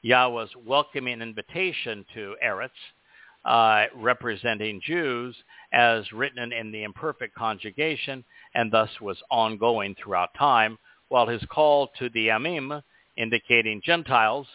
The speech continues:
was in the perfect conjugation, and thus more short-lived.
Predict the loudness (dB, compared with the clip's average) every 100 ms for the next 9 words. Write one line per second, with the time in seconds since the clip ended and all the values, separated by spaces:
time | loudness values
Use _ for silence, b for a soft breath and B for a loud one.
0 | _ _ _ _ _ _ _ -10 -8 -6
1 | -8 -6 -8 -8 -10 -8 -6 -8 0 2
2 | 2 -2 -10 -14 _ b b -2 -2 0
3 | -2 -2 -8 -20 _ _ _ -14 -8 -6
4 | -8 -10 -12 -8 -10 -12 _ -8 -2 -2
5 | -2 _